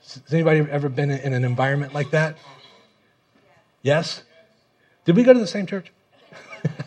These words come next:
So if you've ever been in that, that environment, now, now, it, you know, the thing is, who said you're the Lord's anointed? The, the reality is Paul might just be calling you a false teacher. Now, I'm, I'm gonna say this.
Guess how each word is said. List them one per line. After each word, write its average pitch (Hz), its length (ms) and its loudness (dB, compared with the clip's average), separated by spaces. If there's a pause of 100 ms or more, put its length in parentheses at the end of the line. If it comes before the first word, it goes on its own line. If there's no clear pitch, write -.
(800)
So 196 200 8
if 196 160 4
you've 196 120 2
ever 226 200 8
been 196 160 4
in 185 100 6
that, 160 240 2
that 156 140 4
environment, 156 520 2
now, 147 240 0
now, 143 220 -2 (240)
it, 156 240 -6 (180)
you 139 120 -8
know, 120 60 -2
the 120 160 -6
thing 160 300 -6
is, 127 160 -6 (1040)
who 147 80 -8
said 156 240 -8
you're 156 140 -2
the 139 80 -6
Lord's 139 280 -4 (240)
anointed? 156 440 -6 (560)
The, 135 100 -18 (160)
the 120 100 -6
reality 123 440 -2
is 107 160 -14 (160)
Paul 139 180 -4
might 156 180 -4
just 127 160 -10
be - 80 -20
calling 117 280 -10
you 117 120 -10
a 113 120 -12 (180)
false - 400 -10
teacher. 147 420 -12 (760)
Now, 127 140 -6
I'm, 151 220 -4
I'm 151 120 -6
gonna 160 180 -4
say 180 200 -10
this. 127 340 -8